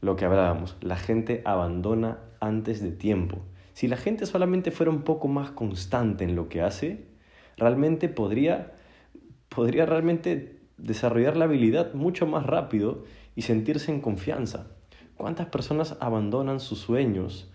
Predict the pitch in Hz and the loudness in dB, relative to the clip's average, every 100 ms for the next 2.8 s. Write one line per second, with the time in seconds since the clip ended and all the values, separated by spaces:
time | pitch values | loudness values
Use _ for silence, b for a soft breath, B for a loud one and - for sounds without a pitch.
0 | b b b 120 139 113 110 120 139 123 | b b b -2 0 2 2 0 -4 -4
1 | 107 107 101 - 101 98 110 117 110 - | -4 -4 -6 -10 -6 0 0 0 -2 -2
2 | 113 127 101 90 87 82 78 | -2 -2 0 2 2 0 -2